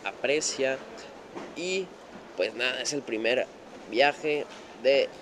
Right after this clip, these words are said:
los que se vienen. Siguiente semana se viene Praga y Viena, sábado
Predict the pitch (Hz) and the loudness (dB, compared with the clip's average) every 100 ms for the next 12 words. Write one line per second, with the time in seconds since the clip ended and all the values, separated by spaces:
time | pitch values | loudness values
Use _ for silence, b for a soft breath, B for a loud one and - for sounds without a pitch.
0 | - 98 - 107 98 98 143 151 151 143 | -8 -6 -4 -4 -2 2 2 2 -2 -4
1 | - - - - - 110 110 120 107 107 | -14 -18 -14 -6 0 0 0 -4 -2 0
2 | 110 123 123 - - 98 104 113 - 120 | 0 -2 -4 -6 -4 -2 -2 -4 -2 2
3 | 123 127 131 - - 87 85 110 123 131 | 2 2 0 -4 -10 -8 -2 0 2 0
4 | 139 139 - - - - - - - 110 | -2 -4 -12 -14 -14 -16 -10 -6 0 4
5 | 117 120 120 120 | 4 4 2 0